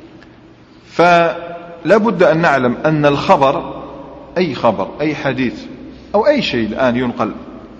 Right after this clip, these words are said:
قد يكون مفيدا اليقين، لابد أن نلاحظ أربعة،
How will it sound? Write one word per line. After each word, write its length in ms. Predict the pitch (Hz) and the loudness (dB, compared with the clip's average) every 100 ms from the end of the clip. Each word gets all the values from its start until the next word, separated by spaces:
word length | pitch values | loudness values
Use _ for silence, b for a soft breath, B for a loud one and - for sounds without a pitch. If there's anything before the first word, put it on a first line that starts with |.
| - - - - - - - - B B B B - | -20 -20 -20 -20 -20 -20 -20 -20 B B B B 4
قد 280 | 196 143 113 - - - - - - - - - - - - - - - _ _ - _ _ _ _ _ - | 4 4 -2 -4 -14 -16 -18 -18 -18 -20 -20 -20 -20 -20 -20 -20 -20 -20 _ _ -20 _ _ _ _ _ -6
يكون 440 | 139 160 160 233 165 | 2 2 4 4 4
مفيدا 540 | 143 151 - 202 139 127 131 | 4 2 2 4 4 2 2
اليقين، 720 | 180 156 156 156 196 214 214 - - - - - - - - - - - - | 4 4 4 2 2 2 2 -2 -10 -14 -14 -16 -18 -18 -18 -20 -20 -20 0
لابد 400 | 139 143 156 131 | 2 2 0 0
أن 120 | 143 | -2
نلاحظ 360 | 135 135 135 117 - | 0 0 0 0 0
أربعة، 360 | 123 98 73 | 0 0 -4